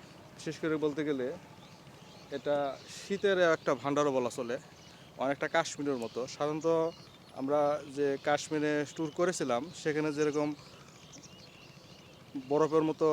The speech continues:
পড়তে থাকে সারাদিন কুয়াশা, এখানেও ঠিক সেরকমই। এই যে দেখতে আমার পাশে এখনও বরফে দ্বারা বেষ্টিত রয়েছে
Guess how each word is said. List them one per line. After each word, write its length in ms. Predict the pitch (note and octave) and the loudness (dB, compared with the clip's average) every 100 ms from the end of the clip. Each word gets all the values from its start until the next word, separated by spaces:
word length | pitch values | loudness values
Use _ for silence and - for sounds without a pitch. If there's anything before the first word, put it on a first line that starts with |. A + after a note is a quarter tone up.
| D3 C#3+ | 4 0
পড়তে 240 | - E3 E3 D3+ | -2 -4 -4 -8
থাকে 160 | C#3+ C#3+ | -6 -4
সারাদিন 380 | D#3 D3+ C3+ C3 | 0 0 0 0
কুয়াশা, 340 | C#3+ C#3 D#3 G3+ E3+ | -2 0 0 0 -2
এখানেও 260 | D#3 E3+ D#3+ | -2 -2 -2
ঠিক 140 | F#3 F3 - - - - - - - | -4 -4 -8 -20 -20 -20 -20 -20 -8
সেরকমই। 520 | F#3 E3 D#3+ C#3+ C#3+ F#3 - - - - - - - - D3 | -4 -2 0 -2 -2 -6 -16 -20 -20 -20 -20 -20 -20 -6 0
এই 100 | C#3 | 0
যে 60 | B2+ | 0
দেখতে 160 | B2+ C3 | -6 -6
আমার 140 | A#2+ | -6
পাশে 200 | C3 - D3 - - - - D#3 | -6 -6 -10 -12 -20 -14 -4 -2
এখনও 240 | E3+ F3+ D3+ | 0 0 2
বরফে 260 | D#3+ D#3 D#3+ | 2 2 0
দ্বারা 220 | D#3 C#3+ C#3 - - - C3 | 2 2 2 -4 -18 -20 -10
বেষ্টিত 300 | C#3+ - D#3 C#3 | -8 -6 -4 -4
রয়েছে 300 | B2 A#2+ - | -2 -4 -10